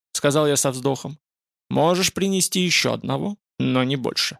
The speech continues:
а то знаю тебя». Пес унесся. Сэр Растер проводил его задумчивым взглядом. «Он что, и летать умеет?» «Он все умеет»,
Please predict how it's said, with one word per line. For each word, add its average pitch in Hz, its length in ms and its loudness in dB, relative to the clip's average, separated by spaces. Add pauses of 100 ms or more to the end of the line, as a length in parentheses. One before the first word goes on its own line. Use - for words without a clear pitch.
а 135 140 2
то 170 140 2
знаю 143 420 0
тебя». - 340 -14 (960)
Пес 143 280 4
унесся. 139 580 0 (320)
Сэр 139 280 4
Растер 131 440 2
проводил 127 520 0
его 123 120 2
задумчивым 120 600 0
взглядом. 117 500 -4 (600)
«Он 135 160 2
что, 131 240 2
и 123 60 0
летать 147 380 0
умеет?» 196 400 0 (540)
«Он 233 200 4
все 208 240 4
умеет», 127 440 0